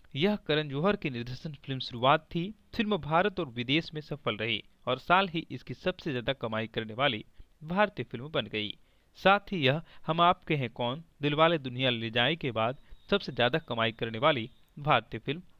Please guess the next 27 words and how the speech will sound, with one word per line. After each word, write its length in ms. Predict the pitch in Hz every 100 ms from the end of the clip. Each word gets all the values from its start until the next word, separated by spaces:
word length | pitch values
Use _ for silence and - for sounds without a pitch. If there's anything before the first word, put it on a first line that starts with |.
| -
बन 240 | 185 190 127
चुकी 280 | 110 - 104
थी। 240 | 120 104 - _ _ _ - - - - - -
ऐसे 240 | 202 247
में 140 | 226 226
कुछ 280 | 185 -
कुछ 260 | - 220 -
होता 280 | 131 117 165
है 200 | 180 196 - _ - - -
को 80 | 147
लेकर 420 | 143 185 120 127 - - - _ -
राहुल 380 | 135 120 120 208 - 139
यानी 220 | 123 147
कि 140 | 151
शाहरुख 420 | 160 135 110 110 -
खान 220 | 104 - -
और 220 | 147 -
अंजलि 440 | 143 120 117 107 -
यानी 220 | 131 147 185
कि 120 | 180
काजोल 500 | - 110 110 131 139
देवगन 460 | 123 120 113 131 - _
एक 180 | 190 202
ही 80 | 202
कॉलेज 340 | - 120 110
में 120 | 127 175
पढ़ते 320 | 117 104